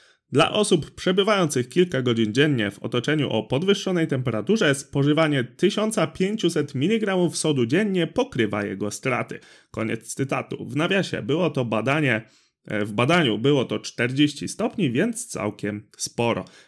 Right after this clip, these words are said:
A upraszczając jeszcze bardziej, zamiast górnej normy na poziomie pięciu gramów można sobie wtedy pozwolić na osiem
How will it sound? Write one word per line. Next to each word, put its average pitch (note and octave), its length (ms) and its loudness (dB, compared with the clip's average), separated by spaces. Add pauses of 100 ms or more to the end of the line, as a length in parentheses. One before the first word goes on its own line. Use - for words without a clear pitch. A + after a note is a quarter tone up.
A E3+ 120 -2
upraszczając G3 580 -2
jeszcze A3+ 440 2
bardziej, F3 400 0 (240)
zamiast G#3 360 -4
górnej G3 400 2
normy D3 300 0
na A2 120 -4
poziomie G#2 340 -4
pięciu A3 380 0
gramów D#3 460 0
można A3 300 2
sobie C3+ 260 0
wtedy G#2+ 300 -2
pozwolić G#2 600 -6
na F2 220 -12
osiem F3+ 500 0